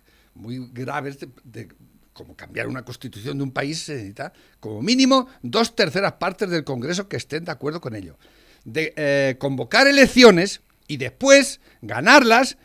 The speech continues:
y que vuelva a haber otras dos terceras partes de acuerdo en cambiar la Constitución. Pues el Poder Judicial es igual, solo que ellos se le van a saltar la ley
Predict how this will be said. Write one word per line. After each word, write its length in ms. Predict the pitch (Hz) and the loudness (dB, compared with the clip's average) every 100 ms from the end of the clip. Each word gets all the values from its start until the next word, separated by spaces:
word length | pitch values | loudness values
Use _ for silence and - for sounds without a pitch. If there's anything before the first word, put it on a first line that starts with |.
| _ _ - | _ _ -10
y 140 | 190 | -8
que 320 | 143 160 160 - | -4 -6 -6 -6
vuelva 360 | 139 220 262 | 4 4 6
a 20 | |
haber 260 | 233 254 240 | 6 6 6
otras 440 | 202 196 - 147 131 | 0 -2 -2 -4 0
dos 240 | 269 262 | 0 0
terceras 420 | 208 160 233 220 | -2 0 2 2
partes 500 | - 196 165 220 - - | 4 0 2 -2 -2 -12
de 160 | 123 | -10
acuerdo 340 | 123 131 156 208 | -8 -4 -4 -4
en 80 | |
cambiar 380 | 220 120 104 139 | -6 -8 -8 -12
la 80 | 156 | -12
Constitución. 720 | 175 - 208 254 320 339 160 _ - - - | -14 -16 -16 -6 -2 -2 -4 _ -20 -20 -6
Pues 180 | 208 190 | -4 -4
el 100 | 151 | -6
Poder 240 | 180 294 | -2 0
Judicial 500 | 330 294 214 196 220 - | 0 0 0 0 0 -4
es 160 | 190 | -12
igual, 400 | 240 226 302 - _ _ - | 0 2 2 0 _ _ -6
solo 360 | - 269 294 | 0 2 2
que 120 | 285 | 2
ellos 300 | 233 220 262 | 2 2 -4
se 120 | - 139 | -6 -10
le 80 | |
van 140 | 131 165 | -8 -8
a 100 | 170 175 | -10 -12
saltar 400 | - 170 196 202 | -12 -10 -6 -4
la 100 | 208 | -2
ley 260 | 202 233 | -4 -6